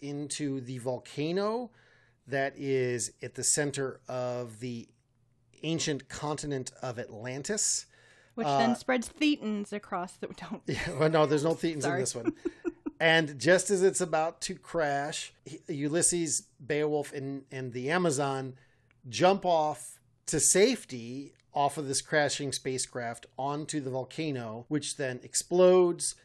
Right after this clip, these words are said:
Speaker 1: destroying Atlantis, but not before they find a raft that Ulysses apparently hid on the island of Atlantis some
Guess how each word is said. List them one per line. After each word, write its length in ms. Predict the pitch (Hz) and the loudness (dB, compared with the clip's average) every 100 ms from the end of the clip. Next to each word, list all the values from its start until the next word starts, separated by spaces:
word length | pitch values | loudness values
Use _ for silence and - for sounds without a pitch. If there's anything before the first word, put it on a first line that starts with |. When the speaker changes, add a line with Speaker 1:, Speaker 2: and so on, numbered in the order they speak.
| _ | _
Speaker 1:
destroying 440 | 135 - 185 175 | -6 2 4 4
Atlantis, 480 | 160 147 143 131 127 | 2 -2 -2 -2 -4
but 180 | - 139 | -6 -6
not 280 | 143 147 151 | -6 -6 -8
before 440 | 143 147 135 131 | -10 -6 -4 -2
they 140 | 123 | -4
find 520 | 123 - 123 120 120 107 | -6 -8 -8 -8 -10 -12
a 60 | 123 | -8
raft 580 | 113 175 170 165 - - - _ _ | 4 6 6 4 0 -14 -20 _ _
that 100 | 143 | -8
Ulysses 600 | 151 143 156 156 165 147 | -4 0 2 2 0 -2
apparently 560 | 131 135 143 151 147 139 | -4 -2 -2 -2 -4 -6
hid 400 | - 143 156 156 | -2 2 2 2
on 220 | 143 139 | -4 -4
the 120 | 143 | -6
island 420 | 123 135 135 127 131 | -6 -4 -4 -6 -10
of 120 | 127 | -12
Atlantis 520 | 123 - 117 113 117 107 | -12 -10 -12 -10 -6 -2
some 580 | - 127 113 110 117 | -2 -2 -6 -8 -12